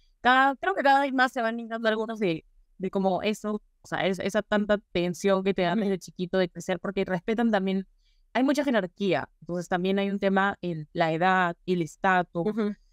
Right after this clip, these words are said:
Speaker 1: Viven como bien, yo creo, encasillados en ciertas cosas, entonces cada vez se está perdiendo un poco,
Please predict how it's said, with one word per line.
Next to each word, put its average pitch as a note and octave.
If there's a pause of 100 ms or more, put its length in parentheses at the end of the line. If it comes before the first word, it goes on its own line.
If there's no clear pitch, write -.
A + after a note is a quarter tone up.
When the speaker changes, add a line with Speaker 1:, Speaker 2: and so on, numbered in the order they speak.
(220)
Speaker 1:
Viven E4
como A3+
bien, A3+
yo G3+
creo, A3
encasillados F#3
en F3
ciertas F3+
cosas, F#3
entonces -
cada B3
vez A#3+
se A3+
está G3+
perdiendo G3+
un F#3+
poco, G3